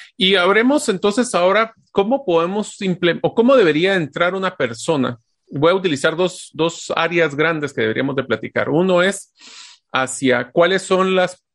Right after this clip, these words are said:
políticas o procesos que debería de manejar una persona individual en su casa y otro cuál es el proceso que debería de evaluar una persona en su empresa para poder buscar ser más sostenible a través de la filosofía como la que manejan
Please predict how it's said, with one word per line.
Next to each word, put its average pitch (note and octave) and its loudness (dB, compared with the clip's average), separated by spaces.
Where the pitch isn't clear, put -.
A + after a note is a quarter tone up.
políticas F3 -2
o C3+ -2
procesos D3 -2
que B2+ 0
debería B2 2
de D#3 2
manejar C3 -4
una D#3 -4
persona D3+ -4
individual C3 2
en D3+ -2
su E3+ -4
casa F#3+ -2
y C3+ 0
otro E3+ 2
cuál D#3+ 2
es F3 -4
el E3 -4
proceso E3 -2
que D3 -2
debería B2+ 0
de C#3+ 0
evaluar C3 0
una C#3+ -6
persona C3+ -4
en C#3+ -4
su F#3 0
empresa F#3+ -2
para B2+ 0
poder C#3 2
buscar D#3 -4
ser D3+ -4
más D3+ -8
sostenible F3+ 0
a F3 -2
través B2 0
de C#3+ 0
la C#3+ -2
filosofía B2+ -4
como C3 -2
la A2 0
que A#2+ -2
manejan B2 -2